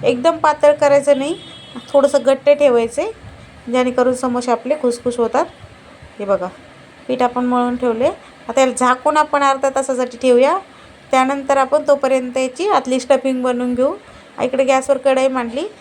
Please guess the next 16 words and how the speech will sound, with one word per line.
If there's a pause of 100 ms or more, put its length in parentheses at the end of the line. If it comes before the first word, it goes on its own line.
(220)
त्यात
दोन
चम्मच
आपण
तेल
टाकले. (520)
तेल
गरम
झालं (400)
की
आपण
याच्यात
एक
चम्मच (320)
जिरे
टाकूया.